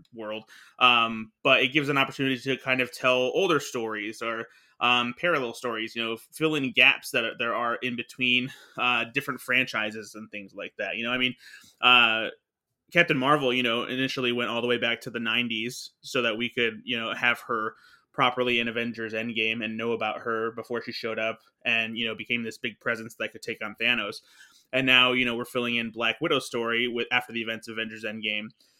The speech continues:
And so, th-, you know, there's plenty of possibilities out there of ways, you know, to, to tell more stories,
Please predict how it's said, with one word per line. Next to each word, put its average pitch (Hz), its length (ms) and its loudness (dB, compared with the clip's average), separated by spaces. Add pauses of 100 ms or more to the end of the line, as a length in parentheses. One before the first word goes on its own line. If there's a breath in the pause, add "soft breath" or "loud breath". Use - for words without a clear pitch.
(240)
And 147 180 2
so, 165 280 12
th-, 151 240 4
you 202 100 4
know, 156 100 6
there's 165 400 6 (140 loud breath)
plenty 208 220 6
of - 80 4
possibilities 165 560 4
out 117 220 0
there 117 260 0
of 110 320 -2
ways, 117 520 0
you 139 80 -2
know, 110 200 0
to, 117 640 -6
to - 120 -20
tell 117 340 -2
more 117 200 -4
stories, 120 380 -4